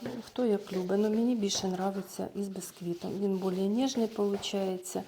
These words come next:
От на такі кусочки, квадратики я нарізаю бисквіт. Бисквіт у мене із трьох маленьких яєць, трьох столових ложок сахара і трьох столових ложок муки. Все, оце весь бисквіт. Я на рецепті цьому не буду останавливатися, так як він у мене є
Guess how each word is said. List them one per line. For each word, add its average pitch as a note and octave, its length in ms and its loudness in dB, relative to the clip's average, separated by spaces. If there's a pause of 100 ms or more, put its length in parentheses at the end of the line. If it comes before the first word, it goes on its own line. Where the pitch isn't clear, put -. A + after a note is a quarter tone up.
От - 120 0
на A3 80 6
такі G#3 240 -2
кусочки, - 640 -2
квадратики - 680 2
я G#3 100 0
нарізаю G3 520 2
бисквіт. G3 600 -2
Бисквіт A3 540 0
у A3+ 80 4
мене G#3+ 320 8
із G#3 280 2
трьох A3+ 400 4
маленьких G#3+ 560 6
яєць, A#3 460 2 (600)
трьох A3+ 220 4
столових G#3 520 8
ложок G3 360 6
сахара G#3 540 4
і F#3 40 4
трьох G#3 220 2
столових F#3 480 0
ложок F#3+ 380 2
муки. E3 440 -2
Все, - 200 -2
оце F3 360 0
весь G3 220 2
бисквіт. G3+ 540 2
Я B3 280 10
на G#3+ 120 10
рецепті G#3 440 6
цьому G3+ 240 6
не G3+ 80 8
буду G#3 220 8
останавливатися, G3 760 4
так F#3+ 220 0
як F#3+ 140 0
він F#3+ 120 2
у F#3 40 2
мене F3+ 260 2
є F#3+ 140 4